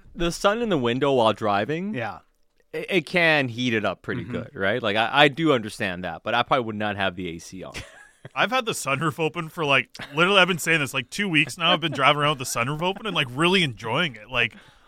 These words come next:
Speaker 3: I don't know. It's a different type of wind in your face when you get it from the
Speaker 2: Yeah.
Speaker 3: sunroof.
Speaker 1: Yeah, it's true. It's not as bad coming off the
Speaker 3: Yeah, it's
Speaker 1: sunroof.
Speaker 3: not. It kinda, like, just fluffs your hair up. You don't even have to do your hair in the morning. You just, like,
Speaker 1: <laughs>
Speaker 3: wet it and then just keep the sunroof open on the way in.
Speaker 1: What? How do you style your hair? Sunroof.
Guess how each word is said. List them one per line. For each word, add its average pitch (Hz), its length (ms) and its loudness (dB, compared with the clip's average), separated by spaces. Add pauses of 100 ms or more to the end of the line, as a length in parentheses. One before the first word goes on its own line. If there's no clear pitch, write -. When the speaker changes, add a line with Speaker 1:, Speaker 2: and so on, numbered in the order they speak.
(100)
Speaker 3:
I 160 140 6
don't 208 80 4
know. 226 100 8
It's 156 160 4
a 185 60 -2
different 190 380 -2
type 196 260 0
of 147 160 -4
wind 156 260 0
in 135 120 -2
your 123 100 -2
face 135 340 -2
when 117 120 -10
you 110 80 -2
get 117 100 0
it 113 60 -6
from 123 100 -20
the 104 100 -14
Speaker 2:
Yeah. 123 140 -4
Speaker 3:
sunroof. 113 200 -8 (120)
Speaker 1:
Yeah, 135 240 2
it's 101 140 -4
true. 139 180 -4
It's 113 100 -8
not 147 120 0
as 107 100 -4
bad 101 420 -4
coming 110 200 -10
off 95 80 -6
the 247 80 -8
Speaker 3:
Yeah, 156 120 0
it's 90 140 -6
Speaker 1:
sunroof. - 60 -12
Speaker 3:
not. 175 160 -2
It 147 80 -8
kinda, 196 180 0
like, 175 220 4 (240)
just 180 180 -14
fluffs 151 300 -2
your 143 100 -2
hair 135 180 0
up. 143 120 0
You 135 80 -4
don't 147 80 -2
even 151 80 -2
have 143 100 -6
to 139 60 -18
do 123 120 -6
your 139 140 2
hair 127 140 4
in 139 80 2
the 143 80 -4
morning. 151 320 -2
You 131 100 -6
just, 127 200 -8
like, 120 180 -2 (140)
Speaker 1:
<laughs> - 120 -10
Speaker 3:
wet 131 260 2
it 180 120 6
and 139 100 -6
then 135 140 -4
just 127 180 -10
keep 151 180 -14
the 123 60 -14
sunroof 143 400 -4
open 117 220 -8
on 110 100 -4
the 110 80 -4
way 120 220 -6
in. 151 100 -10 (380)
Speaker 1:
What? 196 180 6
How 214 140 6
do 302 40 -4
you 294 80 0
style 180 400 4
your 160 200 2
hair? 139 340 -2 (260)
Sunroof. 98 580 -6